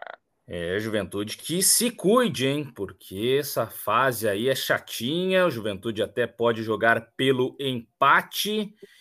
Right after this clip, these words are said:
e, pelo menos nesta temporada fora de casa, isso tem acontecido com algumas vezes, não mais do que derrotas, né? O Juventude,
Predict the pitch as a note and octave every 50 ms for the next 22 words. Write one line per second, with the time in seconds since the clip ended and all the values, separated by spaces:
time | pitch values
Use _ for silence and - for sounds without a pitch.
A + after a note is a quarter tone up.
0 | _ _ _ _ _ - G#2 G#2+ A2 A2+ A#2+ C3 C3+ C#3+ D3 D3 C#3 C3+ B2+ A#2
1 | G#2+ G2+ F#2 E2+ E2+ E2+ E2 E2+ E2+ F2 E2 - - G2+ F#2+ F#2 F#2+ G#2 A2+ A2
2 | G2+ F#2 F2+ F#2 G2+ G2+ G#2+ G#2+ - - A#2 G2+ - A#2 A2+ - G#2 G2+ G2+ A2
3 | A2 A2+ G#2 - - A2 A2+ A#2 G#2+ A2+ - - G#2+ G#2 A2 A2 A2+ B2+ - -
4 | C#3 C#3 - C3+ C3 C3+ - - C#3+ C#3 C#3 D#3 D3 C#3 - - - C3 C3+ C3+
5 | C3+ D3+ C#3+ - - C#3+ B2+ B2 A2+ A2+ B2 C3+ C#3+ C#3 C3 C3 C3+ C#3 C#3+ C3+
6 | D#3+ F#3 F#3 - - - - _ _ _ _ _ _ - A2 A#2 B2+ C#3 D#3+ D#3
7 | C#3 C3 C3 C#3 C#3+ C3+ D#3 - - C#3 C3+ F3 F#3 - - C#3 F#3 F#3 - -
8 | A2+ F#2+ F2+ G#2 A2+ A2+ G2+ G2 G2 F#2 F2+ - A2 B2+ B2+ C3 A#2